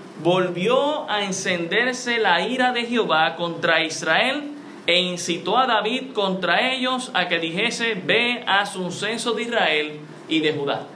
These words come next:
Uno lee este versículo y dice: "Espérate, espérate. Pastor, usted me estaba hablando de que Dios no nos deja caer en tentación, y aquí yo veo que Dios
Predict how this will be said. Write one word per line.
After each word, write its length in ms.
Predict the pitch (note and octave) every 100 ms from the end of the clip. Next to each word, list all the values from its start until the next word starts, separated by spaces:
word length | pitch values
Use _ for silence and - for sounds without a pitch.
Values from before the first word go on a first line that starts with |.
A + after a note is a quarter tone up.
| - - - - - - - -
Uno 240 | D#3 G3
lee 120 | G#3 G#3+
este 180 | G#3
versículo 400 | G#3 G3 A#3 A3
y 40 | F#3+
dice: 180 | F#3 D3
"Espérate, 300 | E3 E3 C#3
espérate. 360 | D3 C#3 - - - - - - -
Pastor, 300 | C3 C3 F3+
usted 200 | D3 D3
me 60 |
estaba 300 | D3+ F3 F3
hablando 360 | E3+ D#3+ D#3 F#3+
de 200 | F3+ C#3+
que 120 | C3
Dios 220 | B2+ C3+
no 80 | D3+
nos 140 | D#3 D3
deja 240 | D3 C#3
caer 160 | C3 B2+
en 120 | B2+
tentación, 600 | C3 B2+ B2 E3 F3 E3
y 20 |
aquí 240 | B2+ C3
yo 160 | C3 C#3+
veo 260 | D3 D3+ D3+
que 160 | D#3+
Dios 460 | C#3+ E3 E3+ E3+